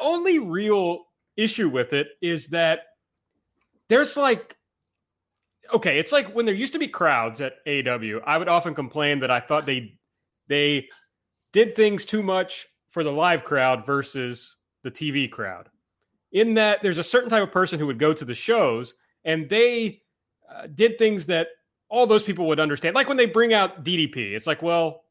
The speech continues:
does anybody watching on T V really care about D D P,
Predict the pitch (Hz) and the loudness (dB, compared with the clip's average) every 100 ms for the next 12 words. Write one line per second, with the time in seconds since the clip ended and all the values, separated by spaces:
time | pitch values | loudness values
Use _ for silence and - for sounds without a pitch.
0 | _ - 147 190 202 185 165 147 147 143 | _ -12 -6 -4 2 2 4 2 0 0
1 | 143 131 120 135 123 117 127 120 - 120 | 0 -4 -4 -6 -4 -4 -4 -6 -6 -4
2 | 117 113 107 110 104 104 101 - 95 92 | -2 -2 -4 -6 -8 -10 -12 -14 -18 -20